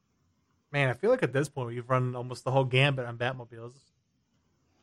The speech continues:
I, I'd almost be down if they just kinda went back and did, like, a,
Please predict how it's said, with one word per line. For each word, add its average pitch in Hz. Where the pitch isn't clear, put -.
I, 160
I'd 165
almost 254
be 131
down 131
if 131
they 123
just -
kinda 143
went 127
back 127
and 127
did, 123
like, 117
a, 113